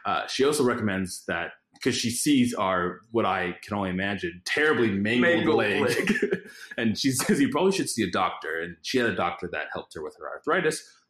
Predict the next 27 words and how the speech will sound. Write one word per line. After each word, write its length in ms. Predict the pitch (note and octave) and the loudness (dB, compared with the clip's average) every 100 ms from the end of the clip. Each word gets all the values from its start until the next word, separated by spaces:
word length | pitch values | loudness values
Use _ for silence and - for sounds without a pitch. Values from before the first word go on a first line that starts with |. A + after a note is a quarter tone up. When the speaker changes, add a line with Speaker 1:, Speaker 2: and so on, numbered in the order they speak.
| - | -8
Speaker 1:
Doctor 220 | E2 F#2+ | -4 -4
Truman, 440 | - G#3+ A#2+ C#2 - _ _ | 0 2 2 0 -10 _ _
and 160 | G2 F2 | -6 -4
that 120 | D#2 | -6
he 640 | - - G#2+ G#2 G2 F#2+ - _ | -8 0 2 4 2 -4 -8 _
lives 180 | A#2 A2 | 0 2
in 80 | A2+ | 2
a 40 | G2 | 2
small 260 | - A2+ | 2 2
neighborhood 400 | G#2 F#2+ F2+ G2 | 2 0 -2 -4
just 300 | F2+ F#2 - | -4 -6 -8
east 500 | F#2+ F2+ - - - - | -10 -8 -8 -12 -14 -10
of 300 | F#2+ D#2+ D2+ - | -6 -4 -6 -12
the 100 | E2+ | -6
edge 220 | A2+ A#2+ - | -2 -2 -2
of 280 | F#2+ F2+ | -8 -6
Bowling 540 | - A2+ C3 B2 A#2+ A2+ | 0 2 2 2 0 0
Green. 380 | F2+ F#2 E2+ _ _ _ - | -2 -6 -8 _ _ _ -16
Speaker 2:
Mm-hmm. 200 | B2+ A#2+ | -12 -8
Speaker 1:
And 220 | B2 G2 | -6 -6
we 60 | |
can 120 | F#2 F#2 | -6 -6
find 240 | F#2 F2+ - | -4 -6 -6
him 140 | F#2+ F2 | -8 -6
there. 280 | D#2+ D#2+ D2+ | -6 -8 -10
And, 160 | E2 | -14
and 380 | - _ - - | -16 _ -20 -20